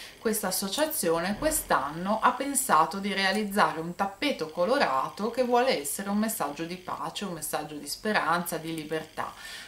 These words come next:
A me è piaciuto tantissimo questo progetto per due motivi principali. Il primo è il messaggio di pace, di amore e di libertà,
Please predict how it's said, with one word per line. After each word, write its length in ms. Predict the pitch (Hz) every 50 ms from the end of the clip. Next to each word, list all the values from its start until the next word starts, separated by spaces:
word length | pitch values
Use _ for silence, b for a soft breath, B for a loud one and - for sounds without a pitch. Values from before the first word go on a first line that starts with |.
| B B
A 100 | 330 330
me 220 | 269 233 233 262
è 40 | 262
piaciuto 600 | - 240 226 233 - - 214 208 208 - 220 214
tantissimo 800 | - 233 220 208 208 208 - 208 196 170 - - 165 156 156
questo 360 | 147 147 160 156 156 - 165 160
progetto 640 | - 160 160 160 165 160 147 156 160 - - 220
per 240 | 214 - 302 311 277
due 240 | 233 220 269 294 262
motivi 500 | 240 214 208 - 220 214 190 170 165 160
principali. 800 | - 156 151 151 156 - 180 165 - 160 - 127 131 147 156
Il 80 | 165 170
primo 680 | - - 226 247 320 359 359 254 190 170 160 - -
è 280 | - 180 185 180 - -
il 220 | - 196 202 202 196
messaggio 580 | 196 185 180 - - 214 202 208 208 202 196
di 140 | 180 180 175
pace, 480 | - - 175 175 190 208 208 - 190 175
di 100 | 175 165
amore 280 | 165 175 190 202 202
e 80 | 196 180
di 120 | 175 190 190
libertà, 760 | 185 185 170 175 175 170 - - - 185 180 202 233 -